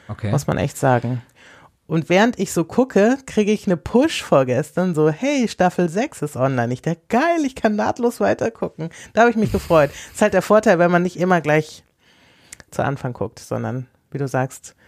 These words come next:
Speaker 2: ein paar Jahre
Speaker 1: Allerdings.
Speaker 2: wartet oder später anfängt, ja. <laughs>
Speaker 1: Also wenn ich jetzt noch so einen Geheimtipp hätte,
Speaker 2: Na?
Speaker 1: kommt man nicht direkt drauf, aber unorthodox. Geht um eine,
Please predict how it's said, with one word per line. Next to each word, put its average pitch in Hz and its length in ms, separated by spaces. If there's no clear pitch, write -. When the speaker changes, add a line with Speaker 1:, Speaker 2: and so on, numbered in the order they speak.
Speaker 2:
ein - 40
paar 160 140
Jahre 143 200
Speaker 1:
Allerdings. 135 140
Speaker 2:
wartet 139 240
oder 139 120
später 147 380
anfängt, 131 380
ja. 123 220
<laughs> - 40
Speaker 1:
Also 92 200
wenn 92 100
ich 117 100
jetzt 127 160
noch 117 80
so 107 140
einen 92 120
Geheimtipp 104 680
hätte, 107 420
Speaker 2:
Na? 117 300
Speaker 1:
kommt 147 200
man 147 120
nicht 139 160
direkt 104 380
drauf, 76 400
aber 101 400
unorthodox. 80 1000
Geht - 280
um 107 140
eine, 101 340